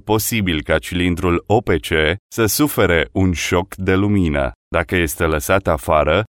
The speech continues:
expus la lumina solară, va trece printr-un șoc de lumină și va deveni inutilizabil.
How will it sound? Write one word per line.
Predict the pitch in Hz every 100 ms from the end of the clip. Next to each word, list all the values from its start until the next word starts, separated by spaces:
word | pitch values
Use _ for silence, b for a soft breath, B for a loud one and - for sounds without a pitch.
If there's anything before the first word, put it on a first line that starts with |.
| -
expus | 98 - - 131 -
la | 87
lumina | 73 73 85 87 73
solară, | - 95 87 76 80 101 117 -
va | 117
trece | 110 110 123 123 135
printr-un | - 107 87 90 82
șoc | - 95 -
de | 87
lumină | 98 113 82 80 80 110 - -
și | - 98
va | 90
deveni | 80 82 82 85 98 98 -
inutilizabil. | 110 117 123 107 87 82 78 78 71 71 64